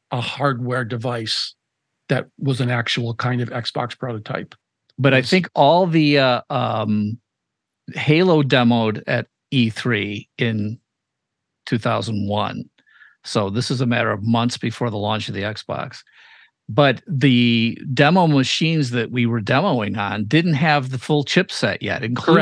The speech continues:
Speaker 1: Correct.
Speaker 2: I don't think Dolby Digital was in
Speaker 1: No,
Speaker 2: there
Speaker 1: no,
Speaker 2: yet.
Speaker 1: not, not at all.
Speaker 2: And so I remember thinking, like, "Well, you know, I don't care about this demo because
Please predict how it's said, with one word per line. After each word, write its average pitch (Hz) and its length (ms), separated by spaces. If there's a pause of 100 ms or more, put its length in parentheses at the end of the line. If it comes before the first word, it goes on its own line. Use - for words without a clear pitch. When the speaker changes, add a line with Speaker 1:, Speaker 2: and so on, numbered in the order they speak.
Speaker 1:
Correct. 127 40
Speaker 2:
I 123 80
don't 143 120
think 135 200
Dolby 135 280
Digital 139 400
was 117 180
in 135 100
Speaker 1:
No, 160 60
Speaker 2:
there 175 120
Speaker 1:
no, 151 180
Speaker 2:
yet. 135 80
Speaker 1:
not, 147 240
not 147 180
at 143 60
all. 120 220
Speaker 2:
And 143 100
so - 100
I 240 100
remember 226 280
thinking, 185 340
like, 160 200
"Well, 247 260
you 202 60
know, 202 140
I 180 100
don't 190 160
care 175 200
about 135 260
this 113 240
demo 107 360
because 127 760